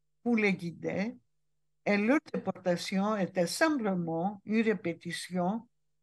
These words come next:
de ce que la Grèce avait vécu vingt ans auparavant, quand, suite au traité de Lausanne en mille neuf cent vingt-trois, tous les chrétiens d'Asie mineure avaient été expulsés vers la Grèce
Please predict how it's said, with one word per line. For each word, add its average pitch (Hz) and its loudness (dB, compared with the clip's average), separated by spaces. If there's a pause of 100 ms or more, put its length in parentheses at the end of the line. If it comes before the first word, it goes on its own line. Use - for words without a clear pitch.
(140)
de 196 2
ce 196 0
que 302 0
la 185 4
Grèce 220 2
avait 196 0
vécu 190 -2
vingt 311 2
ans 180 0 (120)
auparavant, 180 -4 (560)
quand, 240 4
suite 311 -2
au 185 2
traité 185 4
de 180 -2
Lausanne 180 0
en 165 0
mille 240 4
neuf 170 -2
cent 185 0
vingt-trois, 160 -4 (920)
tous 381 0
les 349 4
chrétiens 214 4
d'Asie 180 2
mineure 170 0 (920)
avaient 208 4
été - 0
expulsés 185 -2 (560)
vers 190 4
la 175 6
Grèce 180 0